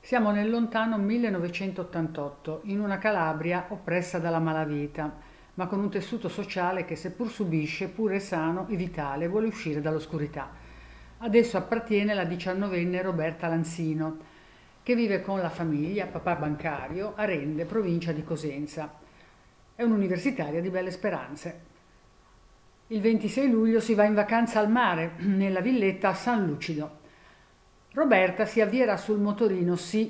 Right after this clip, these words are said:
Piaggio in modo che il fratello possa ritrovarselo a disposizione direttamente sul posto e utilizzarlo a sua volta. Mamma Matilde e papà Franco la seguiranno in auto. Il gruppetto intende percorrere una strada che scavalla le colline anziché la statale, pericolosa per un motociclo.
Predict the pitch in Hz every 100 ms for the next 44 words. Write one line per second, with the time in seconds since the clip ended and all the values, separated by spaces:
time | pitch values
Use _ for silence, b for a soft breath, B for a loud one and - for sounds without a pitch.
0 | - - 156 151 143 208 233 254 202 180
1 | 220 220 254 254 175 165 170 180 226 226
2 | - 214 160 175 165 220 214 185 165 160
3 | 170 160 185 185 226 262 254 - 180 170
4 | 160 226 233 226 208 208 - 214 208 143
5 | 151 - 220 B B B B - 240 262
6 | 285 208 185 165 165 165 165 160 156 156
7 | 165 165 - B B B B - 254 262
8 | 226 220 208 170 160 156 175 175 160 -
9 | 151 143 151 185 220 233 233 240 233 226
10 | 233 226 151 143 135 - - B B B
11 | B 214 220 269 240 - 180 180 208 175
12 | 214 208 202 160 160 170 196 - 196 151
13 | 143 190 180 233 196 165 165 165 165 226
14 | 190 156 160 170 208 214 214 165 156 -
15 | - 160 139 147 160 - 220 226 220 156
16 | 156 165 175 175 175 190 - 214 160